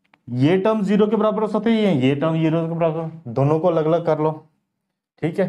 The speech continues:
इधर ले लेते हैं, either x minus four equal to zero or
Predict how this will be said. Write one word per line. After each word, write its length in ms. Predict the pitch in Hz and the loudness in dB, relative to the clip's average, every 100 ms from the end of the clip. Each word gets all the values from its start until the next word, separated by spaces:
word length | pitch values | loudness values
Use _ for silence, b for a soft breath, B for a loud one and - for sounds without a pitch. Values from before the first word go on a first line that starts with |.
| - _ _ _ _ _ _ _ _ _ - | -4 _ _ _ _ _ _ _ _ _ -6
इधर 200 | 123 131 | -2 0
ले 120 | 135 | 2
लेते 260 | 135 135 139 | 0 0 -2
हैं, 300 | 143 - - _ _ _ _ _ _ _ _ _ _ - | -6 -12 -20 _ _ _ _ _ _ _ _ _ _ -2
either 340 | 131 160 202 226 - 151 | 0 0 -2 -4 -4 -4
x 260 | 170 - 190 | -4 -2 0
minus 420 | 156 143 147 147 - - | 0 0 -2 -6 -10 0
four 240 | 156 175 185 - _ _ - | 2 2 -4 -12 _ _ -10
equal 280 | 120 135 131 | -4 -2 0
to 120 | 143 | 0
zero 320 | 131 190 170 151 151 _ _ _ _ _ _ _ | 0 0 0 -2 -6 _ _ _ _ _ _ _
or 200 | 143 160 | 0 2